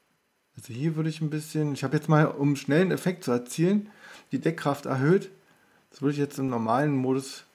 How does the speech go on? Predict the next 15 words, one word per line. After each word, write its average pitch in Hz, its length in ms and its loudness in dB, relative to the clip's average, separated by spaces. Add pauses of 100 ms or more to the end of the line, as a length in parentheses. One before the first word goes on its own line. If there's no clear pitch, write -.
eher 127 180 0
nicht 123 300 -6
machen. 104 340 -10 (340)
Ich - 120 -14
will 143 80 2
hier 139 100 4
nur 147 160 2
mal 139 320 2 (540)
zeigen, 160 420 0
wie 147 60 -2
man 135 180 0
so 143 140 0
ein 170 100 0
bisschen 151 300 -2
mehr 135 260 0